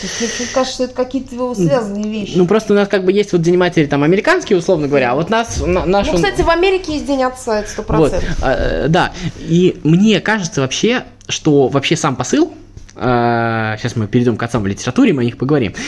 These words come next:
Speaker 2: но мне кажется, сам посыл появления Дня Отца, он правильный.
Speaker 1: Мгм.
Speaker 2: А, правильный, знаешь, с какой точки зрения? Потому что у нас есть День женский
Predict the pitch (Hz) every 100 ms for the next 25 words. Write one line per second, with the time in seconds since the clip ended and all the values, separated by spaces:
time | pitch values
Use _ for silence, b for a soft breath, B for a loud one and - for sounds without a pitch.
0 | 254 135 147 180 165 - - 165 135 -
1 | - 123 - 135 - 143 151 151 120 110
2 | 127 117 220 233 277 170 131 98 - 78
3 | B B 233 233 127 123 120 120 175 226
4 | 202 185 180 165 160 B 139 208 - 165
5 | 160 156 - 147 156 135 117 135 156 156
6 | - 123 110 127 110 160 320 - 101